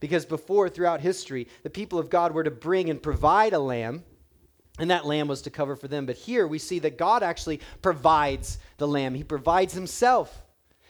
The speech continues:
And the author of Hebrews brilliantly begins to detail out the ramifications of the God-man being the lamb, because now there's no longer a need for the priest to go in once a year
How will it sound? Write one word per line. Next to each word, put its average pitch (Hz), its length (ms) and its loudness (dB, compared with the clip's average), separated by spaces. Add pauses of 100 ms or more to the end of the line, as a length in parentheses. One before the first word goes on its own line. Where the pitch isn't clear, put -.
(120)
And 180 100 0
the 214 80 8
author 240 280 4
of 226 100 -2
Hebrews 208 500 0
brilliantly 254 560 4
begins 208 380 0
to 214 100 -10
detail 233 500 0
out 233 280 2
the 196 80 0
ramifications 226 1080 0 (260)
of 196 140 4
the 214 80 0
God-man 208 840 2
being 233 400 0
the 202 120 2
lamb, 196 420 2 (200)
because 208 280 2
now 254 360 2
there's 214 240 2
no 254 200 4
longer 262 400 4
a 233 60 4
need 277 300 0
for 226 100 -2
the 196 80 -6
priest - 400 -2
to 254 40 -6
go 247 240 6
in 277 180 2
once 247 280 0
a 247 60 -4
year 240 360 4